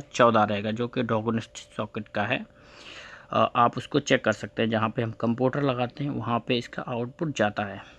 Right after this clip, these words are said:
अ, उसके बाद हम बात करेंगे फ्यूज नंबर छब्बीस के बारे में। छब्बीस नंबर के फ्यूज से हमारे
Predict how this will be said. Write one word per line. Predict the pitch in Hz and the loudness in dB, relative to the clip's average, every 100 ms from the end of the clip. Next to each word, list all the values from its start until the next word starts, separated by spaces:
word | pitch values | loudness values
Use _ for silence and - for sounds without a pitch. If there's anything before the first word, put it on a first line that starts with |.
| - _ - - - - - - | -20 _ -20 -20 -20 -20 -8 2
अ, | 117 - | 4 4
उसके | - - | 0 2
बाद | 127 127 131 | 6 8 8
हम | 127 | 6
बात | 123 127 | 6 4
करेंगे | - 123 123 123 | 2 2 2 0
फ्यूज | 131 131 123 | 0 0 0
नंबर | 127 120 | -2 -2
छब्बीस | 120 - 131 139 - | -2 -2 0 0 0
के | 139 | -2
बारे | 131 120 123 | 0 -2 -2
में। | 127 - | -6 -4
छब्बीस | 143 143 170 - | -4 0 -2 2
नंबर | 147 135 139 - | 4 4 2 0
के | 156 | 0
फ्यूज | 143 143 | 2 -2
से | 127 - | -2 0
हमारे | 127 123 123 | 2 4 4